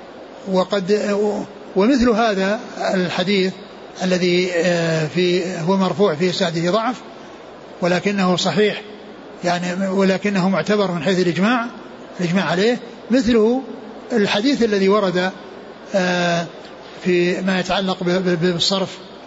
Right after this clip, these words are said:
ما يتعلق ب-، بالصرف، كل قرض جر نفعا فهو ربا،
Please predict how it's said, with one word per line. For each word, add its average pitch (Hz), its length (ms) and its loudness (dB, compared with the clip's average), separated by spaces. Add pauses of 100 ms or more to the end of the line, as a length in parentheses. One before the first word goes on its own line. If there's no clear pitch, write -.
(240)
ما 175 120 0
يتعلق 175 440 0
ب-، 170 220 2
بالصرف، 202 380 0 (600)
كل 202 240 2
قرض 196 360 0
جر 185 280 2
نفعا 185 260 0
فهو 175 260 2
ربا، 170 320 2